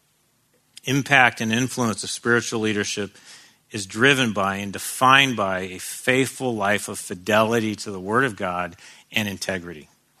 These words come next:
Understand the weight of accountability of what you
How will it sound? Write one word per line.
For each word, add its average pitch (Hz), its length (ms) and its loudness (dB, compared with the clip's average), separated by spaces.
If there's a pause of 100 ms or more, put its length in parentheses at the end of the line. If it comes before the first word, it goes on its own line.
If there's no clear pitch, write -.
(1700)
Understand 131 580 2
the 123 80 2
weight 123 280 4
of 113 140 -4
accountability 120 720 2
of 98 120 -2
what 110 180 -2
you 110 340 -4